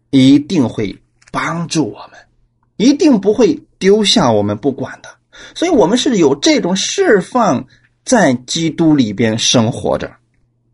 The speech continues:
当我们脱离了律法及其律法的奴役的时候，你就不用再担心你自己是否足够好，或者行了善事，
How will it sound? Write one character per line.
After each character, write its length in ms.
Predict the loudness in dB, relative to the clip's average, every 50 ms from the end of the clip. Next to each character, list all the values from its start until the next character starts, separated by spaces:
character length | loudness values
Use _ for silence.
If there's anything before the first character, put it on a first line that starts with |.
| _ _ _ _ _ _ _ _ _ _ _ _ _ _
当 160 | 0 2 4
我 120 | 4 4 2
们 160 | 0 -2 -4
脱 320 | -6 -4 0 2 2 4
离 120 | 4 2 2
了 120 | 2 2
律 240 | 2 2 2 0 0
法 360 | -2 -4 -6 -6 -6 -6 -8 -10 -18 _ _ _
及 200 | -8 -8 -6 -6
其 320 | -4 -2 -2 -2 -2 -4 -8 _ _ -6
律 320 | -2 2 2 4 4 2
法 240 | 0 -2 -2 -2 -2
的 160 | 0 0 0
奴 400 | 0 0 0 0 2 2 2 2
役 160 | 2 2 2 2
的 100 | 2 0
时 220 | 0 0 -2 -2
候， 300 | -2 -2 -4 -4 -6 _ _ _ _ _ _ _ _ _ _ _ _ -2
你 140 | 0 2
就 120 | 2 2 2
不 440 | 0 -2 -4 -2 0 0 2 2 2
用 240 | 0 0 0 -2
再 200 | -2 -2 -2 -2
担 300 | -2 -2 -2 -2 -2 -2
心 240 | -2 -2 -2 -2 0
你 160 | 0 -2 -2
自 180 | -4 -6 -8 -6
己 140 | -4 -4 -4
是 240 | -4 -2 -2 -2 -2
否 300 | -2 -4 -8 -8 -8 _ _ _
足 220 | -2 0 2 2
够 160 | 4 2 2 0
好， 460 | 0 -6 -10 -10 -10 -10 -10 -12 _ _ _ _ _ _ -10
或 160 | -4 -2 -2
者 100 | -2 -2
行 260 | -4 -4 -4 -4 -2 0
了 140 | 0 0
善 400 | 2 2 2 2 2 2 2 0
事， 320 | 0 -2 -2 -2 -2 -2